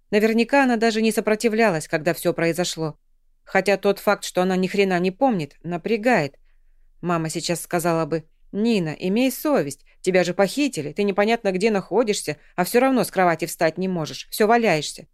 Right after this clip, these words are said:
Пролежни образуются, хватит, ну сколько можно спать? Я с пяти утра торт делаю».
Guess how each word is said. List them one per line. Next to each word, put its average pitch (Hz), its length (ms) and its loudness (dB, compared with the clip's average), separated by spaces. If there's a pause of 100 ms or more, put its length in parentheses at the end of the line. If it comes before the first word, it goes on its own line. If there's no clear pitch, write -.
(440)
Пролежни 190 440 2
образуются, 175 680 0
хватит, 285 460 -2
ну 226 100 -4
сколько 220 360 0
можно 180 280 0
спать? - 380 -4 (380)
Я 190 160 2
с 185 60 -10
пяти 202 220 0
утра 220 280 4
торт 202 340 -2
делаю». 147 400 0